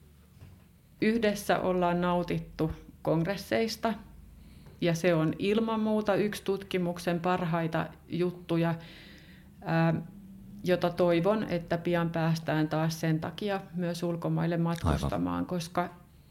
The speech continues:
Speaker 1: virtuaalikongressi ei mitenkään pysty tarjoamaan sitä samaa, kun et, et on siellä kansainvälisessä ilmapiirissä,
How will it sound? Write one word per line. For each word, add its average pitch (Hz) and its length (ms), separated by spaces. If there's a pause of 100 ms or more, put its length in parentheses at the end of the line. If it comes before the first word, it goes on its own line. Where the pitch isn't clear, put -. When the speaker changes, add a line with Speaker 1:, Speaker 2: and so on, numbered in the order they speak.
(200)
Speaker 1:
virtuaalikongressi 170 1200
ei 165 360 (160)
mitenkään 160 640
pysty 160 280
tarjoamaan 165 800
sitä 180 260
samaa, 165 540 (560)
kun 170 180
et, 165 240
et 165 180
on 175 200
siellä 160 480 (1120)
kansainvälisessä 170 1080
ilmapiirissä, 165 1000